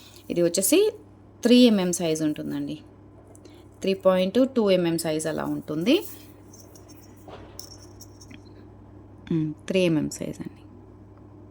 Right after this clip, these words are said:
ఇలా చూస్తే మనకు త్రీ ఎంఎం ఉంటుంది. ఇలా చూస్తే మనకు త్రీకి కొంచెం తక్కువ ఉంటుంది. టూ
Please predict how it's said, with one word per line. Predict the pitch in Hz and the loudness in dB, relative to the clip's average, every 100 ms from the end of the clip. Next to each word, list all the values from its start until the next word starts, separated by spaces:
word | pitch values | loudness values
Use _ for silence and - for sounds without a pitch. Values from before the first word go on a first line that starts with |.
| - - - - - - - 180 | -20 -20 -20 -20 -20 -20 -14 -6
ఇలా | 180 | -4
చూస్తే | 175 190 190 214 | -2 -2 0 0
మనకు | 175 170 | 0 -2
త్రీ | - 175 | -4 -2
ఎంఎం | 165 156 151 | 0 0 -2
ఉంటుంది. | 147 147 156 165 247 - - - - - - - | -4 -4 -8 -6 -6 -8 -16 -20 -20 -20 -20 -18
ఇలా | - 180 | -12 -10
చూస్తే | - - - | -8 -6 -2
మనకు | 214 180 202 | -2 -2 -6
త్రీకి | - 196 - | -6 -6 -6
కొంచెం | 185 180 175 - - - | -6 -4 -4 -6 -10 -18
తక్కువ | - - - - - 180 | -20 -20 -14 -12 -10 -8
ఉంటుంది. | 170 170 247 - - - - - - - - - - - - - - - - - - | -10 -10 -16 -20 -20 -20 -20 -20 -20 -20 -20 -20 -20 -20 -20 -20 -20 -20 -20 -20 -10
టూ | - | -4